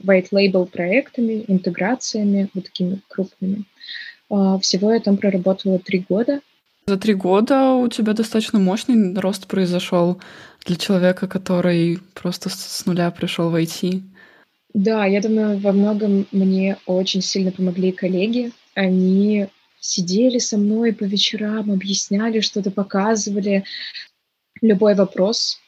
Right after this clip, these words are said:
Speaker 1: они сидели, разжевывали, помогали, поясняли, скидывали ресурсы, где можно почитать. М, никогда я не чувствовала, что я осталась совсем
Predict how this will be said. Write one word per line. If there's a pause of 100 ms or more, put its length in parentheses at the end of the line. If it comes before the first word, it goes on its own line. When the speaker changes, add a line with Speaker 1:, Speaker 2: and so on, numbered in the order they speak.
(120)
Speaker 1:
они
сидели,
разжевывали, (720)
помогали,
поясняли,
скидывали
ресурсы,
где
можно
почитать. (140)
М,
никогда
я
не
чувствовала,
что
я
осталась
совсем